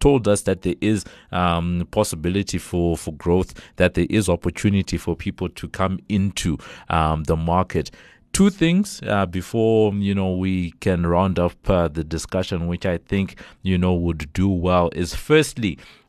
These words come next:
um, just an understanding of how big the market is,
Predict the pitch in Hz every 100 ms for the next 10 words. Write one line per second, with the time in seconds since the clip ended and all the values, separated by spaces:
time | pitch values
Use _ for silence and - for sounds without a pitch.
0 | - 95 95 95 92 87 110 - 139 120
1 | 107 104 - 120 110 90 87 - 90 107
2 | 87 82 95 92 85 80 78 82 87 -
3 | 87 - 90 85 71